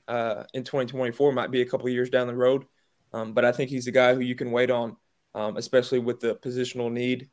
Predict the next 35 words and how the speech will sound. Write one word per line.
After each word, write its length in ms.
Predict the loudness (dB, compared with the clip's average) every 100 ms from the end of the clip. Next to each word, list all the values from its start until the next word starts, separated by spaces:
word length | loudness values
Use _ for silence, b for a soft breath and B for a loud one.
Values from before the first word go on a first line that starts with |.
| _
uh, 140 | -8 -4
at 140 | -6 2
safety 520 | 2 2 0 -2 -4 _ _ _ -10
and 160 | -4
kind 200 | 0 2
of, 220 | 0 -4 _
you 120 | -6
know, 280 | -4 -4 -6 _ _ _ -8
kind 200 | -4 -2
of 60 |
handicapping 540 | 0 2 6 6 6 0
it 120 | -4
with 120 | -6
the 60 | -4
transfer 360 | -2 -2 -4
portal 360 | -2 2 2 0
these 200 | -2 2
last, 400 | 4 2 -2 -18 _ _ _ -4
uh, 180 | -2 -2
couple 300 | -4 -6 -4
seasons. 440 | -2 -2 -2 0
I 100 | 0
think, 260 | 0 -6 -8 -12
you 80 | -4
know, 120 | 2
they 120 | 4
want 280 | 4 0 -2
as 120 | -6
many 160 | -4 -2
safeties 420 | 2 2 0 -8
as 100 | -2
they 120 | -2
can. 320 | 0 0 2
And 100 | 0
I, 140 | -4